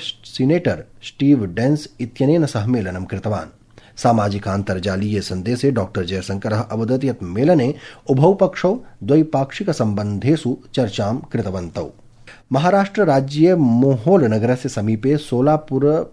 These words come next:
पुणे राष्ट्रीय राजमार्गे दुःखद मार्ग दुर्घटनायां पञ्च जनाः मृताः।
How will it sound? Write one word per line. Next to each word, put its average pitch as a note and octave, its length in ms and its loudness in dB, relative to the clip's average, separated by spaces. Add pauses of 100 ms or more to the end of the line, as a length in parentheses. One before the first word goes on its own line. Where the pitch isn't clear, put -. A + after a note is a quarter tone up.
(140)
पुणे C#3 340 2
राष्ट्रीय B2+ 480 0
राजमार्गे F#2+ 680 -2
दुःखद A2 440 -4
मार्ग G#2 400 -2
दुर्घटनायां F#2+ 800 -4
पञ्च A2+ 300 -4
जनाः F#2+ 360 -6
मृताः। - 440 -6